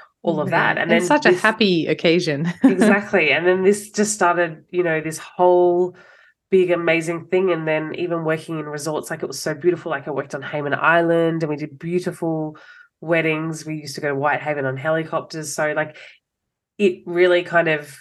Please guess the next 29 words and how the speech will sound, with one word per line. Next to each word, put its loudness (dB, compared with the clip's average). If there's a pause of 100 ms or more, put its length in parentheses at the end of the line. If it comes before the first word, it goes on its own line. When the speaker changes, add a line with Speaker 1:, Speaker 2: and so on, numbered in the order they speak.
(280)
Speaker 1:
it, -10 (260)
one, 4
I 4
was -6 (180)
delegated 2
it. 0
And -2
then 2
I 2
was -2
just -10
like, -4
"This -8
is -10
just -10
a -6
whole -6
new -8
world -2
for -18
me," -6
because -12
I -2
just -10
thought -10
it -6
was -12
so -4
beautiful. -6